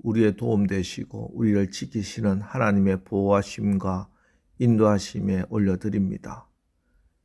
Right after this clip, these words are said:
이 험한 세상에서 우리를 지킬 참된 도움이 오직 우리 하나님, 우리를 지키시기에 졸지도 아니하시고 주무시지도 아니하시는 우리 하나님이심을 믿고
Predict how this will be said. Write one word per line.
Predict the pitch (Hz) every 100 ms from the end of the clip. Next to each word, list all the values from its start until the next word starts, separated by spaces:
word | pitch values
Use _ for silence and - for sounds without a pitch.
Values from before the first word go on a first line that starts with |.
| _
이 | 107
험한 | 101 101 95
세상에서 | 95 117 - 101 104 95 -
우리를 | 107 104 101 95
지킬 | - - 113 104
참된 | - - 127 110 107 104
도움이 | 110 107 101 101 - _ _ _ _ _ _
오직 | - 107 98 -
우리 | 104 104
하나님, | 104 110 101 101 101 104 _ _ _ _ _ -
우리를 | 113 110 104 101
지키시기에 | 92 - - 117 - - - 110 110
졸지도 | - 104 113 - 92
아니하시고 | 101 101 104 101 - - 104 104 - _ _ _ _
주무시지도 | - 123 110 104 - 107 110 90
아니하시는 | 101 107 104 101 117 104
우리 | 110 107
하나님이심을 | 107 123 113 104 98 95 - 110 101
믿고 | 110 120 120 - 95 -